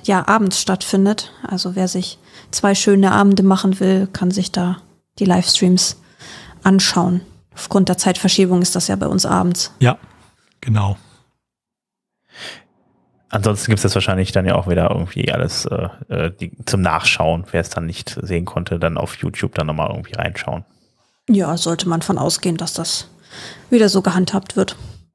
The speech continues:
Speaker 1: Und auch beim WordCamp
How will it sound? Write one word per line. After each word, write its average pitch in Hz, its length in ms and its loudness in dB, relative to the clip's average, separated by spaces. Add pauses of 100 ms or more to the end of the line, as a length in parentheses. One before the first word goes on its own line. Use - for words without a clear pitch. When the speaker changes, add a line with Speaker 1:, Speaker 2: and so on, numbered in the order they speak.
(1000)
Speaker 1:
Und 254 360 4
auch 247 220 2
beim 233 540 2
WordCamp 233 720 2